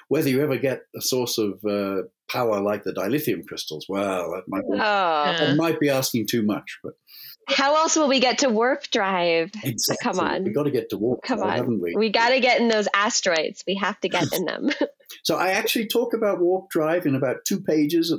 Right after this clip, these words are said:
Speaker 1: the, near the end of the book. So you can, uh, I'll leave that for you to find.
Speaker 2: Yes.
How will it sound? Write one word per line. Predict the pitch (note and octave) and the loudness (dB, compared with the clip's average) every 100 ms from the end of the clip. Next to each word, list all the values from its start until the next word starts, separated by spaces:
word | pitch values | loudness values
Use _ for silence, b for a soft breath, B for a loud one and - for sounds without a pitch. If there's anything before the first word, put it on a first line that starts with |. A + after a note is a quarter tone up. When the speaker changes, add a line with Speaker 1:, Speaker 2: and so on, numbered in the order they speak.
| - | -4
Speaker 1:
the, | B2 | 0
near | D3 D3+ | 2 2
the | D3 | 2
end | C#3 C#3+ | 2 0
of | C#3 | -2
the | |
book. | C3+ D3+ - | -2 -2 -4
So | - G2+ | -6 -2
you | G2+ | -2
can, | G2+ G#2 G#2 G#2 | -2 0 0 0
uh, | G#2 G#2 G#2+ - _ _ _ _ - | -2 -4 -6 -12 _ _ _ _ -4
I'll | A2+ | -2
leave | A2+ C3 | -2 -2
that | B2 A2+ | -2 -4
for | - | -6
you | A2+ | -8
to | A2 | -10
find. | - - | -12 -2
Speaker 2:
Yes. | A3+ - - | -2 -2 -6